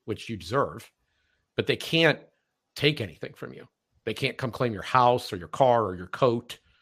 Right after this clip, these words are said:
Uh, they can't put you in debt bo-, uh, t-, debt slavery, sell you off. They can't do those things.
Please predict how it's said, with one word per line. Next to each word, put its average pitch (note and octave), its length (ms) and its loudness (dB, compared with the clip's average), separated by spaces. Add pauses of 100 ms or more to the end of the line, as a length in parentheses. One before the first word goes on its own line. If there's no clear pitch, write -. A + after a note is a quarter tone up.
(480)
Uh, G#2 160 -4
they G#2 120 -8
can't B2 340 -4
put - 220 -8
you A2+ 120 -4
in G2+ 140 -6
debt G#2+ 280 -8
bo-, G#2+ 80 0 (100)
uh, G#2 260 -6
t-, C3 180 -6
debt A#2 200 -2
slavery, A#2+ 540 -2
sell A#2+ 260 -2
you A2 180 -2
off. G#2+ 380 -2 (580)
They B2 100 0
can't C3+ 260 -2
do D#3 120 0
those A2 200 -4
things. - 200 -16